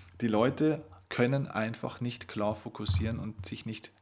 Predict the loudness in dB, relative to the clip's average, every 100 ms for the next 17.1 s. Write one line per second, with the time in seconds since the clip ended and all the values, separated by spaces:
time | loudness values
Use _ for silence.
0 | 0 2 4 0 -6 -6 -2 -2 -4 -6
1 | -6 -6 -4 0 0 -2 -10 -12 -14 -14
2 | -10 -4 0 0 2 2 2 0 -2 -2
3 | -2 -4 -6 -4 0 4 2 2 -16 -20
4 | -16 -14 -14 -20 -20 _ 2 4 4 2
5 | -6 _ _ _ -8 -4 -2 4 4 4
6 | 2 2 2 2 4 2 2 4 4 4
7 | -2 -2 0 2 2 0 0 0 2 4
8 | 6 6 6 0 -14 -18 -2 0 2 4
9 | 4 4 0 0 4 4 4 -4 -2 -2
10 | -2 -4 -2 -2 -2 -6 -4 -2 0 -2
11 | -2 -4 -2 -4 -6 -4 0 0 0 -4
12 | -2 4 8 8 6 2 6 6 6 2
13 | 2 0 -2 -2 -2 4 4 4 4 2
14 | 0 -2 -6 -6 -8 -8 -8 -6 -4 -4
15 | -2 -2 0 0 0 -2 -6 -2 2 2
16 | 2 2 0 0 -2 -2 0 0 2 0